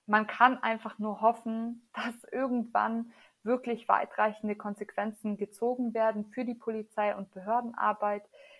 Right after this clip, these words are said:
insbesondere im traumasensiblen Umgang mit Betroffenen, aber auch, und das ist ganz elementar im N-S-U-Komplex,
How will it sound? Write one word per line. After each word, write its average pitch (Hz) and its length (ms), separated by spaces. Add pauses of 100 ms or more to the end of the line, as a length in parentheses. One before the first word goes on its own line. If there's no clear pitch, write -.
insbesondere 214 720
im 196 140
traumasensiblen 226 1040
Umgang 226 420
mit 208 180
Betroffenen, 214 800 (280)
aber 202 360
auch, 233 360 (1120)
und 214 180
das 214 180
ist - 300 (220)
ganz 202 220 (220)
elementar 240 800
im 208 160
N-S-U-Komplex, 202 840